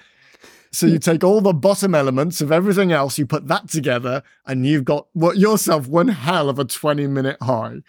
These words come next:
Speaker 1: right? <laughs> So if you've gotta take something every twenty minutes and that's all you can afford, you become a guy who cannot be killed and is also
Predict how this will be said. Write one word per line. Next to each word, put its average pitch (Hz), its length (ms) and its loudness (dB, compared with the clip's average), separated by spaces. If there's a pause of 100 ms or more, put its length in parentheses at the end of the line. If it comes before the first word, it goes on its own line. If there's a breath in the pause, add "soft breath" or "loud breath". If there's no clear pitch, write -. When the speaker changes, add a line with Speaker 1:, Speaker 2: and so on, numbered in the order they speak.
(260 loud breath)
Speaker 1:
right? - 400 2
<laughs> 415 40 -2 (640 loud breath)
So 185 220 0
if 190 160 0
you've 226 220 0
gotta 208 200 2
take 196 300 -2
something 165 420 -2
every 165 300 2
twenty 170 380 -2
minutes 151 400 0
and 147 100 -4
that's 156 220 0
all 165 180 0
you 165 60 2
can 165 120 -2
afford, 135 520 -2
you 180 180 0
become 180 320 -2
a 151 60 -2
guy 143 280 2
who 127 200 0
cannot 160 400 -2
be 147 120 -4
killed 131 360 -2
and 143 120 0
is 147 140 0
also 135 480 0